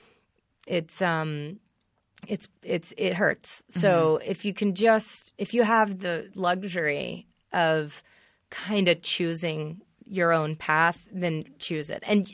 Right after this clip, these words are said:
Speaker 1: I think that most people do have that. If you can, you will it, it will come, you know? And, um, I definitely am a creator of my own material and stuff
Speaker 2: Did
Speaker 1: like
Speaker 2: you
Speaker 1: that,
Speaker 2: go,
Speaker 1: so.
Speaker 2: see, that, that's, that's so interesting and such good ad-,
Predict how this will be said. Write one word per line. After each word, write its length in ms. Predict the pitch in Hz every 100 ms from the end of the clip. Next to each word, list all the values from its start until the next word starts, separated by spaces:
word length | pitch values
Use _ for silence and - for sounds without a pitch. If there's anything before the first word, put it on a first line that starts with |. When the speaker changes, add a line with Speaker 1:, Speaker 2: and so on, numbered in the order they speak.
| -
Speaker 1:
I 160 | 226
think 220 | 233 214 180
that 220 | 170 -
most 260 | 175 165
people 260 | - 165 156
do 220 | 143 165
have 300 | 147 156 156
that. 220 | 92 53 -
If 180 | 160
you 80 | 170
can, 320 | 160 165 156 151 - - _ _ _ _ _ _
you 160 | 208 170
will 320 | 165 185 196
it, 280 | 165 - -
it 140 | - -
will 160 | 165
come, 460 | 165 165 170 147 -
you 200 | 269 180
know? 300 | 151 147 156 -
And, 380 | 170 151 151 151
um, 500 | 147 147 151 - - _ _ _ -
I 440 | 165 156 151 151
definitely 400 | 160 156 160 156
am 100 | 151
a 100 | 151
creator 380 | - - 151 151
of 80 | 151
my 140 | 147
own 300 | 151 160 180 - _
material 800 | 190 170 208 190 180 170 156 151
and 260 | 156 -
stuff 80 | -
Speaker 2:
Did 120 | 254 220
Speaker 1:
like 80 |
Speaker 2:
you 120 | 226 254
Speaker 1:
that, 60 |
Speaker 2:
go, 320 | 240 214 214 -
Speaker 1:
so. 140 | -
Speaker 2:
see, 80 | 214
that, 220 | 220 220
that's, 400 | 226 226 - - - _ _ _
that's 220 | 214 202
so 120 | 226 -
interesting 640 | 202 190 - 147 139 127
and 200 | 151 156
such 280 | - 170 -
good 220 | 170 156
ad-, 220 | 98 -